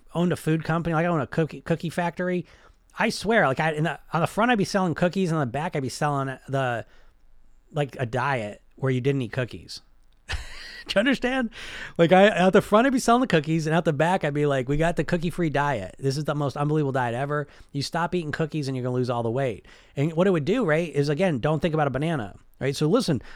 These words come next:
all you have to do to succeed on this diet is just do not eat cookies. Just don't eat delicious cookies,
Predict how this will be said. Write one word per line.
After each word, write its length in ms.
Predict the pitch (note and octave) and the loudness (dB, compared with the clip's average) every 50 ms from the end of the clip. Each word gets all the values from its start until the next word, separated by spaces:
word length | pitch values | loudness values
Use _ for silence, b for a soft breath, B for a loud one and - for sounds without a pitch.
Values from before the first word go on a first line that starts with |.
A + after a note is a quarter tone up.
| B | B
all 140 | B D3+ G3+ | B 2 4
you 40 | B3 | 4
have 100 | A#3 D#3+ | 4 2
to 40 | F#3 | 2
do 80 | A3+ | 2
to 80 | A#3+ G#3+ | 2 2
succeed 280 | - A3 - - B3 A#3 | 2 0 0 2 2 2
on 60 | G#3 | 2
this 100 | F#3 D3+ | 2 2
diet 240 | - G#3+ A#3 G#3+ D3 | 2 2 2 2 2
is 60 | B2 | 0
just 160 | C#3 G#3+ - | -2 -2 2
do 180 | - A#3+ C4 B3+ | 4 6 6 6
not 240 | B3 A#3+ A#3+ A#3 | 6 6 4 4
eat 160 | A#3 A#3+ A#3 - | 2 0 -2 2
cookies. 440 | - G#3+ A#3+ - E3+ C3+ G#2+ F#3 | 2 2 2 2 0 -2 -2 -4
Just 240 | - - F3+ - - | -2 -2 -4 -2 0
don't 180 | - F#3+ A3 A#3 | 0 2 2 2
eat 120 | A#3 F#3 | 2 0
delicious 340 | - G3+ A3+ G#3+ - F#3 - | 0 0 0 0 0 -2 -4
cookies, 460 | - - A#3 B3+ - F#3 D#3 C#3+ - | -2 -2 -2 0 0 0 0 -2 -4